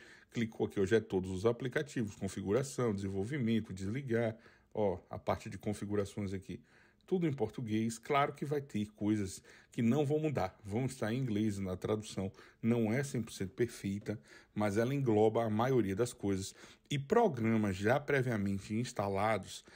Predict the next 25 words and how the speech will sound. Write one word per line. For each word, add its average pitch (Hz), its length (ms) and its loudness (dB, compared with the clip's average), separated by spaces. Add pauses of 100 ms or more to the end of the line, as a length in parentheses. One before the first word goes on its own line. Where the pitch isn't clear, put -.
(180)
a 98 120 -4
grande 156 360 0
maioria 104 840 0
funciona 127 760 -2 (120)
em 127 100 0
português. 120 720 -4 (280)
Alguns 139 540 2
outros 139 340 0
você 131 240 -2
vai 147 120 2
ter 139 100 -12
que - 140 -8
remover. 147 420 0
Vamos 151 260 -2
dizer 127 220 -2
aqui 120 140 -4
o 139 100 -2
Chrome. 113 400 2 (420)
O 123 120 -2
Chrome 156 260 -2
ele 175 100 2
vai 175 140 0
continuar 160 560 -2
em 170 60 0
inglês. 147 500 0